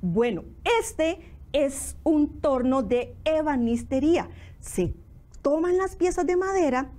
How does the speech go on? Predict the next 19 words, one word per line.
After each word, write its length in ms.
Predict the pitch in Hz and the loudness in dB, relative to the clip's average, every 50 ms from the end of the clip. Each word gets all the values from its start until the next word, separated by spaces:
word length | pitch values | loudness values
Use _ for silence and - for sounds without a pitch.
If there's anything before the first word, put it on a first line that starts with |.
| - - - - | -20 -20 -20 -18
se 300 | - - - 196 175 165 | -12 -6 -2 0 0 0
prensan 640 | - - - 269 302 302 311 302 - 359 359 - - - | 0 -2 0 2 4 4 2 2 2 0 0 0 0 0
en 240 | 202 180 170 165 156 | 0 0 0 0 2
dos, 220 | 208 220 247 269 311 - - | 2 2 2 2 2 0 0
en 200 | 208 190 185 190 | 0 0 0 0
dos 160 | 208 240 - | 0 0 0
espacios 560 | 359 359 - 349 330 302 285 - 294 285 - - - - - - - | -2 -2 0 2 2 2 2 0 -2 -4 -4 -8 -16 -20 -12 -4 2
y 180 | 330 311 302 | 4 4 4
se 200 | - - - 240 | 2 0 -2 -2
le 160 | 220 196 190 185 | 0 0 0 -2
da 160 | 240 294 359 | 0 0 0
vuelta 480 | 370 392 381 320 294 294 - 302 311 - | 2 2 2 0 0 -2 -4 -6 -4 -2
y 100 | 226 208 | -2 -2
así 260 | 185 180 170 - 202 | -2 -2 -4 -4 -4
el 120 | 196 214 240 | -2 -2 0
ebanista 560 | 285 359 403 381 311 294 285 - 311 302 311 - - - - | -2 -2 0 2 2 2 2 0 -4 -6 -6 -8 -16 -12 -6
le 200 | - 214 208 202 | -2 0 0 0
puede 400 | 202 - - 190 196 233 269 294 | -2 -2 0 0 2 2 2 0
dar 260 | 294 311 320 339 359 | 0 0 0 -2 -2